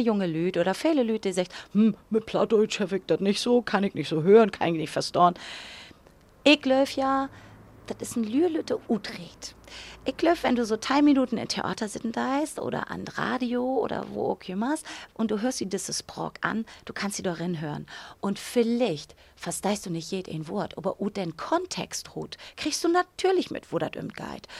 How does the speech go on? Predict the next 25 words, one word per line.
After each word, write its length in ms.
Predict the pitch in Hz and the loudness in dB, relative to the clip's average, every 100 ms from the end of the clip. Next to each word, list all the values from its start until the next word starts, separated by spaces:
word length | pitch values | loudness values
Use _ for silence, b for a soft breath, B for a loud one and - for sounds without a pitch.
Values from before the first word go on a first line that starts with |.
| B - | B -4
Und 160 | 180 | 2
wenn 140 | 196 214 | 4 8
dann, 300 | 254 294 - B B | 8 8 2 B B
ob 160 | - - | -2 -2
de 80 | |
Bühn 280 | 175 226 226 | 0 2 4
auch 180 | - 180 | 2 0
noch 200 | 190 - | -2 -2
de 200 | - 165 | -2 0
Swien 500 | - 170 220 233 202 | 0 4 6 6 4
und 160 | 165 156 | 0 -2
de 80 | |
Kö 340 | 147 - 214 196 | -2 4 4 6
tanzen 420 | 185 208 220 180 | 8 8 6 0
und 100 | 165 | 0
singen 300 | 156 208 233 | 6 8 8
dort, 320 | 185 180 240 208 | 8 8 6 4
<laughs> 0 | |
dann 80 | |
ist 220 | 185 175 190 | 2 2 2
das 80 | 190 | 4
ja 100 | 170 | 4
noch 160 | 208 | 4
viel 220 | - 208 160 | 2 4 4
lichter. 400 | 196 - - | 4 2 0